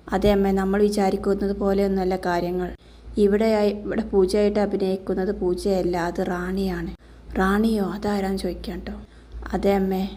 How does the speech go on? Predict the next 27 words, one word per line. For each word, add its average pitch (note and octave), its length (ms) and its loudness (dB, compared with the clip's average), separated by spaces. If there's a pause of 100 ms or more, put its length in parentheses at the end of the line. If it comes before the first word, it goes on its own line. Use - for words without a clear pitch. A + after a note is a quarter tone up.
(320)
നന്ദനങ്കിളിന് G#3 840 2
അരുണിമാൻറ്റിനെ G3 680 -2
വിവാഹം G3+ 300 -2
കഴിക്കുന്നതിന് G3+ 480 -2
മുമ്പ് G3 200 -2
ഒരു F#3+ 100 -4
പ്രണയമുണ്ടായിരുന്നു. F#3 960 -2 (300)
ആ F#3+ 140 -2
പ്രണയത്തിലുണ്ടായ F#3+ 840 0
കുഞ്ഞാണ് F3+ 580 -2 (280)
റാണി. F3 340 -4 (440)
അവൾ F3+ 260 2
ഇന്ന് G3+ 240 4
ഇവിടെ G#3 280 4
ചെയ്തത് F#3 580 0 (320)
നന്ദനങ്കിളിനോട് G3 840 2
അവൾക്കുണ്ടായ G3 640 0
പക F3+ 280 -4
തീർക്കലാണ്. F#3 640 -6 (280)
നമ്മളെയൊക്കെ G#3 680 2
നശിപ്പിക്കാൻ G3+ 720 -2
വേണ്ടിയിട്ട് F#3 600 0
ആ F#3+ 180 -2
കമ്മീഷണർ F#3 680 -2
കൊണ്ടുവന്നതാണ് F3+ 680 0
അവളെ E3+ 280 -2
ഇവിടെ." E3+ 260 -6